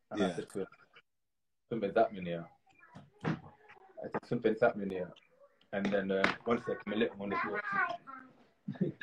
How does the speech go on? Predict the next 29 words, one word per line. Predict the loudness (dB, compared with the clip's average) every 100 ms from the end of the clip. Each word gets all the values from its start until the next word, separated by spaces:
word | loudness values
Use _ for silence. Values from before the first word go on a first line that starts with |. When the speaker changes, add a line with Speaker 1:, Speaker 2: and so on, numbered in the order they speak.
| -2 2
Speaker 2:
We |
got | 4 6
the | 6
little | 6 4
one. | 2 -2 -14 _ _ _ _ _ _ -10 -8 -10 -16 -20 -20 -20 _ _ _ _ _ -6 -6 -14 -20 -16 -12 -12 -14 _ -14 0
Speaker 1:
Uh, | 2 4 2
yeah, | 6 6 6 2 -6 -2
sorry. | 0 -2 -6 _ -6
Trying | -4 -2
to |
get | -4 -8
this. | -4 6
Speaker 2:
All | 10
right, | 10
it's | 8 4
all | 4
right. | 4 4 0 0 -10 -20 -20 _
Speaker 1:
Yeah, | 8 8
little, | 10 6 4
and | 0 2
then | 2 0 -16 -18 -18 -20 -10 0
I, |
I | 0
just, | 0
the | 0
longer | 4 6 6
it | 6
went | 4 4
on, | 0 -2 -8